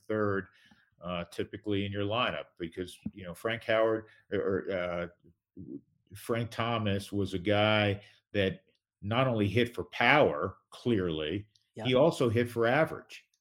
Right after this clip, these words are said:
Speaker 1: He, he's one of the all-time great hitters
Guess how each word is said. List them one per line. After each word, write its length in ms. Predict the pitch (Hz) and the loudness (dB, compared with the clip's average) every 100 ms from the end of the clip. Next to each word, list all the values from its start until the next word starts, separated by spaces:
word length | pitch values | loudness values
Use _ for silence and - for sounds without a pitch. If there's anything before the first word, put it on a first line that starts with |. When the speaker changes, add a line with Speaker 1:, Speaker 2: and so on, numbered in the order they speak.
| _ _ _ | _ _ _
Speaker 1:
He, 320 | 113 113 113 | -6 -4 -2
he's 280 | 104 117 110 | -2 -4 -4
one 220 | 117 117 | -4 -4
of 160 | 110 98 | -4 -2
the 480 | 107 101 98 98 - | 0 0 -2 -4 -2
all-time 640 | 107 139 139 135 120 110 107 | -2 -2 -4 -4 -4 -4 -4
great 640 | 107 117 117 110 107 - _ _ _ | 0 4 4 4 0 -4 _ _ _
hitters 1080 | _ - - 165 156 131 113 107 98 95 | _ -20 -4 2 4 4 2 2 0 -4